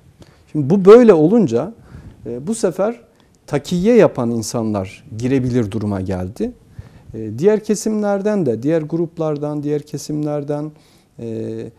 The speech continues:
takiye ile işi olmayan insanlar oraya giremediler. Ama bunlar girdiler. Ye-, yerleştirdiler. Adeta öyle şeyler duyuyoruz ki işte normal şartlarda, e, yani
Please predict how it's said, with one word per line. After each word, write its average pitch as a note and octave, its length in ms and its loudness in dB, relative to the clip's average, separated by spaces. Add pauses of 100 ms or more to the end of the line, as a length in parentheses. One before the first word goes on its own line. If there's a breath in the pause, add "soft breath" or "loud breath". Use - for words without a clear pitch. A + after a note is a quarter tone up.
(180 soft breath)
takiye D3+ 500 2
ile F3+ 160 2
işi D#3+ 220 -4
olmayan D#3+ 400 0
insanlar E3 720 -2
oraya G#3 220 2
giremediler. A3 920 4 (220)
Ama F#3+ 220 0
bunlar A3+ 300 2
girdiler. G2+ 760 -4 (840 soft breath)
Ye-, C3 340 -2
yerleştirdiler. G3+ 1000 2 (100)
Adeta F#3 540 -4 (340)
öyle F#3 280 0
şeyler E3 480 -2
duyuyoruz G#3+ 440 -6
ki F#3+ 120 -12
işte G#3 320 -12 (600 soft breath)
normal F#3 360 -2
şartlarda, D#3 760 -4 (460 loud breath)
e, - 60 -12 (760)
yani A#2 280 -10